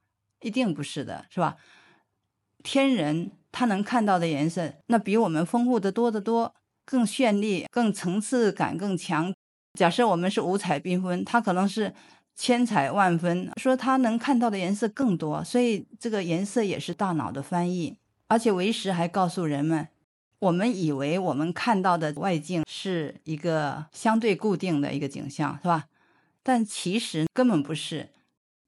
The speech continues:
它是我们心识解读以后呈现出来，就类似什么，类似电影放映师在放放映电影时是有胶片的，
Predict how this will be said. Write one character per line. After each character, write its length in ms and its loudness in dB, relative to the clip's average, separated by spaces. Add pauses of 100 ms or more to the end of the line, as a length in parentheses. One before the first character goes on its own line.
它 240 0
是 220 2
我 180 -2
们 220 0
心 480 -2
识 560 -6 (720)
解 260 0
读 260 -2
以 140 -2
后 180 2
呈 300 -2
现 200 2
出 120 -2
来， 140 2
就 180 0
类 280 4
似 300 -2
什 160 -4
么， 160 0
类 200 0
似 340 -4 (500)
电 200 -2
影 200 0
放 200 0
映 160 0
师 260 -2
在 180 2
放 220 0
放 160 0
映 60 -2
电 140 -2
影 100 0
时 160 -4
是 100 -6
有 100 -2
胶 240 -2
片 300 -2
的， 160 -6